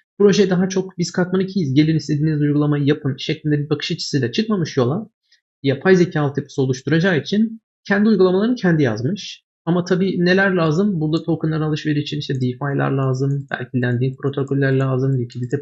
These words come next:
havuzları lazım, N F T market dedik, N F T market lazım. Bunların gerekli olanların hepsini neredeyse yazmışlar. Şu anda bunlar aktif.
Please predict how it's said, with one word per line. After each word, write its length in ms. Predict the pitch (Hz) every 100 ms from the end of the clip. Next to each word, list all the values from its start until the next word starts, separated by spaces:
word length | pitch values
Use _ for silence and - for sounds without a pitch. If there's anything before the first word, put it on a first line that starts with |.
| -
havuzları 520 | - 139 135 131 139
lazım, 480 | 135 135 127 139 139 - _ _ 143
N 160 | 139
F 60 | 139
T 80 | 151 151 151
market 400 | 143 135 147 147
dedik, 240 | 131 131 135
N 140 | 127
F 60 | 127
T 100 | 135
market 380 | 131 135 135
lazım. 300 | 135 127 143
Bunların 640 | 170 247 240 127 175 - _ _ -
gerekli 280 | 160 190 220
olanların 380 | 160 139 131
hepsini 280 | 180 - 131
neredeyse 520 | 156 131 113 107 165
yazmışlar. 640 | 151 127 123 123 120 139 -
Şu 120 | 147
anda 200 | 127 123
bunlar 260 | 135 160 160
aktif. 280 | - -